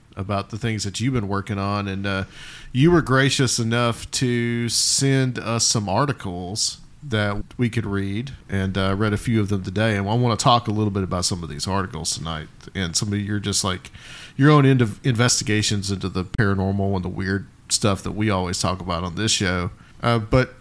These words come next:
what I always like to do is talk about kinda, like, the personal journey and what got Nick interested in the paranormal.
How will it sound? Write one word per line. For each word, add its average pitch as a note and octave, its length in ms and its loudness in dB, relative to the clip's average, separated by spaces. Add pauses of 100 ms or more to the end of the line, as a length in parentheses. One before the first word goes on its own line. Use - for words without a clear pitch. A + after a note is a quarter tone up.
(240)
what C3+ 180 6
I C#3 120 8
always D3 260 8
like C3 160 4
to A#2 80 0
do B2+ 420 4
is G#2 100 0
talk A2 240 2
about G#2 260 2
kinda, G#2+ 140 2
like, G2 180 -2
the F#2+ 60 -4
personal A2 520 4
journey F#2+ 580 -2 (500)
and G#2+ 160 2
what A#2 220 2
got A2+ 300 2
Nick G#2+ 300 2 (100)
interested G#2 1000 4
in G2+ 580 -2 (180)
the - 60 -4
paranormal. G2+ 680 0